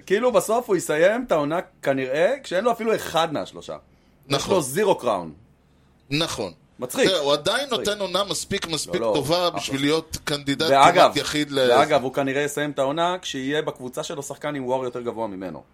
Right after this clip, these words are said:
Speaker 2: ארנדו.
Speaker 1: נולן ארנדו יסיים את העונה אם הוא יותר וואר ממנו, אז בסוף הוא גם לא השחקן הכי טוב בקבוצה שלו.
Speaker 2: עכשיו,
Speaker 1: בוא
Speaker 2: בליגה
Speaker 1: נעבור לליגה
Speaker 2: השנייה,
Speaker 1: השנייה.
Speaker 2: מבחינת הום ראנס,
Speaker 1: אין תחרות.
Speaker 2: המקום השני עם שלושים ושבע.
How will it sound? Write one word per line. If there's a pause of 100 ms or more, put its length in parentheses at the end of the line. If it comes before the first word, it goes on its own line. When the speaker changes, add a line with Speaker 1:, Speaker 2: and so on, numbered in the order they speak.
(420)
Speaker 2:
ארנדו.
Speaker 1:
נולן
ארנדו
יסיים
את
העונה
אם
הוא
יותר
וואר
ממנו,
אז
בסוף
הוא
גם
לא
השחקן
הכי
טוב
בקבוצה
שלו. (200)
Speaker 2:
עכשיו,
Speaker 1:
בוא
Speaker 2:
בליגה
Speaker 1:
נעבור
לליגה
Speaker 2:
השנייה,
Speaker 1:
השנייה. (240)
Speaker 2:
מבחינת
הום
ראנס, (140)
Speaker 1:
אין
תחרות. (520)
Speaker 2:
המקום
השני
עם
שלושים
ושבע.